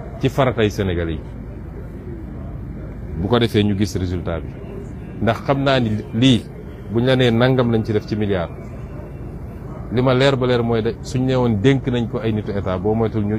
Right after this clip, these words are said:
ñu multiplier ko par deux, te résultat ba du am. Kon jub ak jubal mooy joxe résultat. Gëm sa bopp,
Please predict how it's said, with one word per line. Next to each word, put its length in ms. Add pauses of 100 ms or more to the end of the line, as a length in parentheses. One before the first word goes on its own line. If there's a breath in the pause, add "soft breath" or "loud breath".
ñu 120
multiplier 500
ko 100
par 140
deux, 220
te 120
résultat 400
ba 120
du 60
am. 120 (920)
Kon 220 (100)
jub 140 (160)
ak 100 (100)
jubal 280 (1160)
mooy 380
joxe 240
résultat. 440 (1080)
Gëm 200
sa 160
bopp, 180